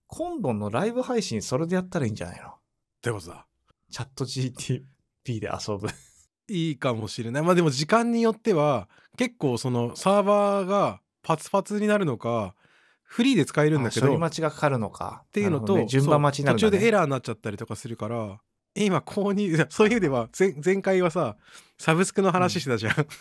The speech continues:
Speaker 1: はいはいはい。
Speaker 2: 今一番入りたいサブスク、俺これかもしれない。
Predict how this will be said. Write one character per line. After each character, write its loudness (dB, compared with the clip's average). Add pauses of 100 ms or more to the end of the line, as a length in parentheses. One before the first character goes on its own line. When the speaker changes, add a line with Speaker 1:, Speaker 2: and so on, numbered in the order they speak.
(800)
Speaker 1:
は -2
い -2
は -8
い -4
は -6
い。 2
Speaker 2:
今 4
一 0
番 2
入 2
り 0
た 0
い 2
サ 0
ブ -6
ス -12
ク、 -8
俺 -4
こ -8
れ 2
か 0
も -2
し -10
れ -10
な -14
い。 -20